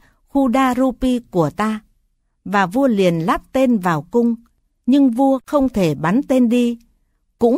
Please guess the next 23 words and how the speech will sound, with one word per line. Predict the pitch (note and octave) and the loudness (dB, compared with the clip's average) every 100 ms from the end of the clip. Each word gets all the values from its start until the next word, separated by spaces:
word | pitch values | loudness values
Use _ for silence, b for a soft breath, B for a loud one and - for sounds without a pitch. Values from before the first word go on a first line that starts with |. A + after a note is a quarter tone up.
| - | -2
không | D4+ C4+ | -2 0
thể | B3+ F#3 D3 | 0 0 -2
cất | - - F4 | -4 -4 -2
mũi | C#4 G#3+ C4+ | 0 0 -2
tên | - A#3+ | -2 -2
xuống. | A3 F#3 F#3+ D4 _ _ _ _ _ _ _ _ _ _ - | 0 -2 -2 -4 _ _ _ _ _ _ _ _ _ _ -4
Lúc | A3 F#4 - | -2 -2 0
bấy | F#3 C#4+ | -2 -2
giờ, | - F3 D3 - _ _ _ _ | -4 -4 -4 -8 _ _ _ _
các | D4+ E4+ | -6 -6
thanh | C#4+ C#4 C4 | -4 0 2
niên | C4+ B3+ A#3+ | 4 2 0
thị | G3+ F3+ | -2 -2
giả, | F3+ E3+ C#3+ B2 _ _ _ - | -4 -4 -6 -10 _ _ _ -8
các | D4 - | -8 -6
đại | F#3 D3+ | -6 -6
thần | - F#3+ F3 D3+ | -4 -2 -2 -4
và | - F3 | -6 -6
tùy | F3 D#3 | -4 -4
tùng | F3 E3 D3+ - _ _ _ | -2 -2 -2 -6 _ _ _
đến | F#3+ G#3+ C#4+ | -2 -2 0
thưa | C4+ B3+ A3+ | 0 0 0
với | F#3+ A#3 | -2 -2